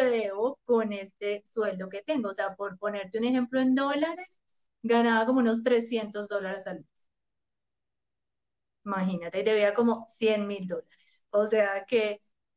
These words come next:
era como, <clears throat> "Algo tiene que ocurrir acá, esta <laughs> realidad tiene que cambiar, porque, pues, esto no puede ser". Ujú.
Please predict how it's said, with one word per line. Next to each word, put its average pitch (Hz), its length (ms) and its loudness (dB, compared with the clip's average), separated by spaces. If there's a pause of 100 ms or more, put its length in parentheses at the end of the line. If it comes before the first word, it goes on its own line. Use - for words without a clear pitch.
(120)
era 214 440 4
como, 226 640 4
<clears throat> 311 600 0
"Algo 214 340 -4
tiene 254 260 -2
que 277 100 -6
ocurrir 285 460 -4
acá, 254 480 0
esta 214 260 -6
<laughs> 277 300 2
realidad 233 60 0
tiene 285 260 0
que 269 200 -2
cambiar, 247 640 0 (320)
porque, 208 280 -2
pues, 190 240 -4
esto 185 280 -2
no 175 140 -6
puede 156 380 0
ser". - 160 -16 (300)
Ujú. 208 560 -2